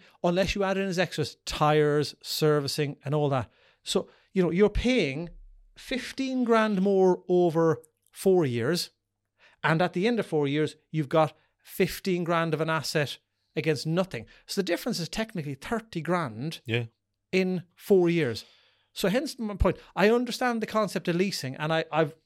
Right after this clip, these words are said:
Speaker 1: I've done it myself over years. But when you throw down the numbers, and they're not exact, fine, one of them might be a one point nine litre and the other one might be a two litre, but as a comparison, C-Class Mercs and that, which, as you say, go forever and ever.
Speaker 2: Yeah, yeah.
Speaker 1: The cost of leasing is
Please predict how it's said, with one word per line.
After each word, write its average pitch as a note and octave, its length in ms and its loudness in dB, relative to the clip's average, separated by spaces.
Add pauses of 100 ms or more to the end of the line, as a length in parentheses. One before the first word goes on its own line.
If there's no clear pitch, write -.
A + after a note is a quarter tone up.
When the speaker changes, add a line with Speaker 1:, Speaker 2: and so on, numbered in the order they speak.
Speaker 1:
I've D#3+ 200 -2
done G3 100 0
it G#3 80 -6
myself G3 420 0
over D3+ 200 0
years. D3+ 260 -2 (260)
But D3 140 -4
when G#3+ 160 2
you A#3+ 80 -2
throw A3+ 240 0
down G3+ 200 0
the F3+ 60 -2
numbers, D#3 380 -2 (260)
and F3 140 0
they're G3 120 2
not F#3+ 280 0
exact, C3+ 400 -6
fine, D#3+ 380 0
one F#3+ 140 0
of G3+ 60 0
them F#3 120 -2
might D#3+ 180 -2
be D#3 80 -2
a D3 60 2
one D3 260 2
point D3 260 -2
nine C#3 320 -2
litre C3 200 -4
and C3 100 -6
the D3 40 4
other D#3 100 2
one C#3+ 100 -2
might C3+ 140 -4
be C3+ 80 -4
a B2+ 40 -4
two C#3+ 220 -6
litre, C3+ 220 -4
but - 160 -6 (600)
as E3+ 200 2
a E3+ 40 0
comparison, D#3 540 -2
C-Class D#3+ 540 -4
Mercs D3 360 -2
and B2+ 100 -8
that, A#2+ 140 -8 (200)
which, D#3+ 180 -2
as D3+ 80 -2
you D3 60 -4
say, C3+ 160 -2
go D3+ 260 0
forever C#3+ 380 0
and C3+ 80 0
ever. B2 280 -2 (220)
Speaker 2:
Yeah, A2+ 100 0
yeah. G#2+ 180 -2 (1000)
Speaker 1:
The G#3+ 60 -4
cost - 360 -10
of B3 80 -4
leasing B3+ 340 -8
is F3 260 -6